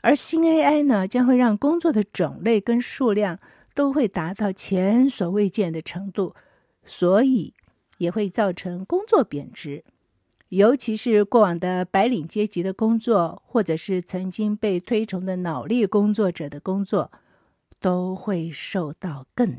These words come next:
大的冲击。而人类在过去很长的一段时间里面，都会把脑力花在人脑并不擅长的背诵啊、记忆啊这方面。可是新A I呢，将会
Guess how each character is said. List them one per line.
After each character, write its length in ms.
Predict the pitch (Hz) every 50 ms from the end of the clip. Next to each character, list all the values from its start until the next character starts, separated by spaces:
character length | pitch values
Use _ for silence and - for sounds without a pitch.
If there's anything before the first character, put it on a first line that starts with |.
| - _
大 200 | - - - -
的 80 | - - -
冲 260 | - - 165 170 156
击。 220 | - - - 131 - _ _ _ _ _ _ _ - - _ _ _
而 120 | - 311 339
人 140 | 302 269
类 140 | 302 330 311
在 160 | - 320 285
过 200 | - - 285 240
去 160 | 233 - 220 226
很 220 | 226 233 170 135
长 220 | - - 160 180
的 80 | 220 294
一 100 | 277 262
段 220 | 254 277 254 226
时 200 | 208 - - 175
间 240 | 180 - 208 214 220
里 120 | 196 - -
面， 320 | - 196 180 170 156 170
都 120 | - 247
会 120 | 254 277 247
把 200 | - 214 214 233
脑 240 | 240 220 160 131 147
力 200 | 190 220 208 190
花 240 | - 220 214 214
在 220 | 208 - 226 208 196
人 280 | 185 180 180 190 226
脑 200 | 254 233 160 -
并 260 | - _ - 247 208 190
不 100 | 190 185
擅 300 | - - 226 202 190 185
长 240 | - 180 185 190
的 180 | 185 208 196 196 - _ _
背 300 | - 302 277 247 226 214
诵 420 | - - - 277 254 233 214 202
啊、 220 | 190 180 180 185 185
记 460 | - - - 302 262 247 202 185 208
忆 260 | 226 240 220 185 180
啊 180 | 180 175 175 170
这 180 | - 185 175
方 240 | 170 - 190 185 202
面。 220 | 202 190 165 - _ _ _ _ _ _ _ _ _ _ _ _ _ _ _ _
可 120 | - 220 233
是 240 | 226 269 262 254 240
新 320 | - - - 302 302 302
A 120 | 302 302
I 260 | 302 285 285 294 311 311
呢， 220 | 302 220 151 160 - _ _ _ _ _
将 200 | - 247 254 254
会 360 | 240 220 202 185 170 -